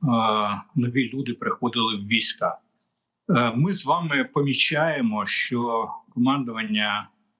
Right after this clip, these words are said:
е, готує і комплектує резерв. Тобто у нас, мабуть, я так підозрюю, я не знаю, але я підозрюю, що десь тисяч сто п'ятдесят перебуває, е, в резерві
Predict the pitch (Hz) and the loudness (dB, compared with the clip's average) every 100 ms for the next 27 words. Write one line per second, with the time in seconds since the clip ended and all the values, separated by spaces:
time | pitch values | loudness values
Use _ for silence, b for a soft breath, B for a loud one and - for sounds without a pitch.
0 | - 123 110 123 135 143 127 - 117 98 | -2 0 2 0 0 0 0 0 -4 -6
1 | 107 - 123 120 110 107 - - 120 113 | -10 -4 -2 -2 -2 -4 -4 -2 0 0
2 | 110 95 - _ _ _ - - 110 104 | -2 -4 -6 _ _ _ -8 -6 0 2
3 | 110 - 107 110 101 92 - - 104 101 | 2 0 0 0 -2 -10 -10 -2 0 0
4 | 117 - 120 113 147 123 107 98 113 120 | -2 -6 -2 0 0 0 0 0 2 0
5 | - 95 95 127 127 - 113 135 120 101 | -2 -6 -2 -2 -2 -4 -2 -2 0 0
6 | 92 - 113 98 b b b b b b | 0 -2 -2 -2 b b b b b b
7 | 120 113 107 - 113 113 98 - 113 110 | 0 2 0 -2 -2 -2 -2 -2 -2 -2
8 | 107 101 - 143 - 107 98 92 107 117 | -4 -2 0 -2 -2 -4 -4 -2 -2 -2
9 | 107 - _ _ b b b 180 107 104 | -4 -10 _ _ b b b 0 2 2
10 | 101 - 113 110 104 143 139 113 110 | -2 -4 -2 0 2 0 0 -2 -2